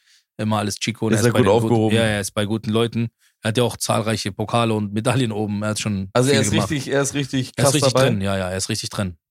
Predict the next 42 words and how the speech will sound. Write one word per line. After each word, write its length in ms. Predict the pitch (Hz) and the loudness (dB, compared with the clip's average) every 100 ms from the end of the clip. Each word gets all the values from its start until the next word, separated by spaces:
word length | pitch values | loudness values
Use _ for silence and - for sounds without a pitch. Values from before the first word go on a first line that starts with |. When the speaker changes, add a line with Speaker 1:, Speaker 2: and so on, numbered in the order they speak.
| _ _ | _ _
Speaker 2:
Was 200 | 165 208 | 0 2
ist 80 | 190 | 0
so 60 | |
sein, 220 | 156 151 135 | 0 0 -2
so, 280 | 131 147 131 | 0 2 2
so 160 | 131 | 0
sein 180 | 135 127 | 0 -2
Ziel? 320 | - 147 165 | -2 0 0
Wo 80 | 127 | 2
soll's 260 | 123 135 135 | -2 -4 -2
mal 100 | 127 | -2
hingehen? 460 | 139 151 165 196 - | -2 -2 -4 -6 -8
Vielleicht 300 | - 135 135 | 0 2 2
sogar 160 | 127 | 2
Olympia 340 | 113 135 160 180 | 2 0 0 -2
oder 160 | 170 | -2
sowas? 400 | 170 180 233 - - | -2 -2 -4 -6 -6
Speaker 1:
Eventuell, 640 | - 160 196 180 165 180 156 | -2 2 2 2 0 0 0
also 400 | 151 147 151 - _ _ _ _ - - - _ _ _ _ _ _ _ _ | 0 0 -2 -4 _ _ _ _ -20 -20 -20 _ _ _ _ _ _ _ _
ich 200 | 190 185 | -2 0
möchte, 280 | 160 165 - | 0 0 0
ich 140 | 143 170 | -2 -2
hab 120 | 160 | -2
ihm 100 | 151 | -2
gesagt, 480 | 135 127 131 - - _ _ _ _ _ _ _ - | 0 2 0 -4 -18 _ _ _ _ _ _ _ -4
ich, 180 | 143 - | -4 -2
wir, 400 | 127 120 120 113 | -2 -2 -2 -2
ich 220 | 123 135 | -4 -2
erkläre 340 | 127 151 143 | -2 0 0
ihn, 120 | 135 | 0
wenn 120 | 127 131 | 0 0
du 60 | |
beispielsweise 480 | 131 127 113 123 120 | 0 -2 -4 -4 -2
Islam 340 | 117 131 127 | -2 -2 -2
fragst, 300 | 120 127 120 | -2 -2 -2
„Islam, 320 | 117 - 135 127 | -4 -2 0 -2
was 120 | 123 | -4
bedeutet 300 | 131 131 120 | -2 -2 -2
für 120 | 127 | -4
dich 140 | 117 98 | -2 -2
ein 80 | |
Vogel?“ 420 | 110 131 117 98 | -2 0 0 -4